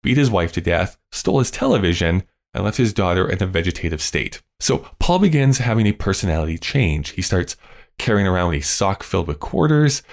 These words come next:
and gradually begins to adopt a more conservative viewpoint on crime.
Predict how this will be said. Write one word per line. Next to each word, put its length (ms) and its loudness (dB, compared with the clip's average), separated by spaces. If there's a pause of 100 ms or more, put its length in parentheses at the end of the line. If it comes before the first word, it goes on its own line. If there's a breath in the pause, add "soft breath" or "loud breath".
(180 loud breath)
and 120 2
gradually 420 2
begins 400 0
to 120 0
adopt 260 -2
a 60 2
more 180 0
conservative 760 0
viewpoint 520 -2
on 160 0
crime. 480 -2